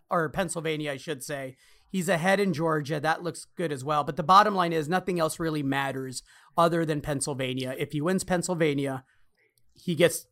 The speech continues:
past two seventy and he is, he is your next president. Um, has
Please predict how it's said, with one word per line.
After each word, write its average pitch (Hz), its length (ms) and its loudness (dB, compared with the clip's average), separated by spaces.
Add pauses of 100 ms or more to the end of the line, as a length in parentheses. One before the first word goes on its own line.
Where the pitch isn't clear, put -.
past 156 300 6
two 170 100 2
seventy 135 600 0
and 131 440 0
he 143 280 0
is, 135 360 -2
he 151 140 0
is 127 240 -4
your 143 100 2
next 135 260 0
president. 120 520 -4 (460)
Um, 147 640 10 (2000)
has 185 300 10